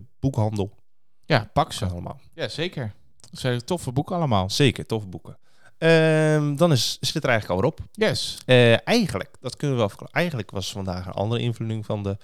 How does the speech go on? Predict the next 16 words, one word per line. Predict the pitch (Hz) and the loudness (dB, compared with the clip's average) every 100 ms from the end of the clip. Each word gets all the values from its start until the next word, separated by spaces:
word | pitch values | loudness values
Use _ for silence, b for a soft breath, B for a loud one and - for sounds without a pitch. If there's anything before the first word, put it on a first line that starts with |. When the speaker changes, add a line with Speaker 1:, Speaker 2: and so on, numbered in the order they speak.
| B - | B -6
Speaker 2:
Ja. | 123 92 | -2 0
Speaker 1:
podcast, | 110 - - - | -2 -4 -6 -6
want | 95 | -8
we | - | -6
hadden | 92 90 | -6 -4
een | |
schrijfster | - 117 113 - 98 | -2 0 0 0 -4
uitgenodigd. | 90 95 87 85 - - B B B | -4 -6 -6 -6 -10 -16 B B B
Maar | 98 95 85 | -2 0 0
de | 101 | -4
Bax, | 92 117 - - | 2 2 0 -8
ik | 135 127 | -8 -8
ga | |
het | 117 | -8
gewoon | - 95 | -6 -4
noemen, | 110 | -4